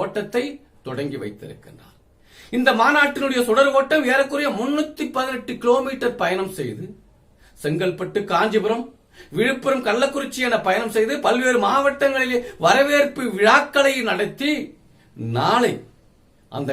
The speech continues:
கட்சியினுடைய தலைவரிடம் நாளை மாலை ஒப்படைக்க இருக்கின்றது. அதன் பிறகு மறுநாள் ஜனவரி இருபத்தி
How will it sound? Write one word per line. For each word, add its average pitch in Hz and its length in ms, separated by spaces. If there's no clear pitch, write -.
கட்சியினுடைய 160 460
தலைவரிடம் 202 480
நாளை 123 280
மாலை 139 220
ஒப்படைக்க 240 440
இருக்கின்றது. 151 440
அதன் 226 260
பிறகு 262 360
மறுநாள் 269 480
ஜனவரி 240 380
இருபத்தி 254 300